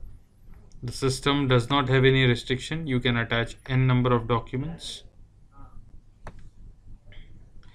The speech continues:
Confidential documents refer to the documents which are confidential in nature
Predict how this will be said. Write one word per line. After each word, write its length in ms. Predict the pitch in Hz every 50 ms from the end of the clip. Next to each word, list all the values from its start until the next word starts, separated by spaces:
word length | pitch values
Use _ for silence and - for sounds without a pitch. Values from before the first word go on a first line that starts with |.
| - - - - - - -
Confidential 680 | 135 135 139 127 135 151 156 165 160 - - 170 170
documents 500 | 165 160 151 - - 151 160 165 151 -
refer 360 | 123 113 120 120 - 156 160
to 120 | 160 160 160
the 140 | 147 151 139
documents 520 | 127 127 127 127 - - 147 151 143 131
which 200 | 139 139 127 -
are 120 | 147 135
confidential 720 | - - 123 120 117 - 143 135 143 143 135 120 147 139 139
in 160 | 143 139 135
nature 400 | 127 123 123 - - 151 165 -